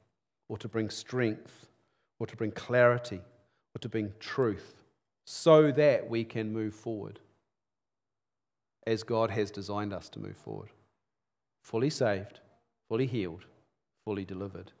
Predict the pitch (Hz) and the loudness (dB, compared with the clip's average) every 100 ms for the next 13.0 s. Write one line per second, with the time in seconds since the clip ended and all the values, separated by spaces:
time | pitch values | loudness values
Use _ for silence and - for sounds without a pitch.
0 | _ _ _ _ _ _ _ _ _ _ | _ _ _ _ _ _ _ _ _ _
1 | _ _ _ _ _ _ 113 110 139 123 | _ _ _ _ _ _ -4 2 4 4
2 | 135 120 113 113 113 110 117 101 123 - | 2 0 -2 -4 -2 0 0 2 0 -2
3 | 107 104 101 - - _ _ _ _ 101 | -2 -2 -2 -6 -14 _ _ _ _ -8
4 | 101 98 - 120 110 98 - 92 95 95 | -6 -6 -6 -6 -6 -8 -14 -16 -14 -14
5 | 92 _ _ _ _ _ _ _ _ _ | -14 _ _ _ _ _ _ _ _ _
6 | _ _ _ _ _ _ _ _ _ - | _ _ _ _ _ _ _ _ _ 2
7 | 151 175 175 - 143 - 123 165 180 147 | 6 6 4 -2 -2 -2 2 4 4 6
8 | 127 123 117 117 - - _ _ - 151 | 6 6 4 -2 -12 -20 _ _ 0 0
9 | - 135 - 143 156 - 160 180 151 127 | 2 2 4 4 4 4 8 10 10 8
10 | 123 139 170 160 139 123 151 147 139 - | 6 8 8 6 4 4 4 4 0 0
11 | 156 170 156 135 120 - - - 143 127 | 4 6 6 6 0 -4 -18 -8 0 4
12 | 175 - 196 151 143 185 226 247 220 233 | 4 6 6 6 8 12 12 12 10 8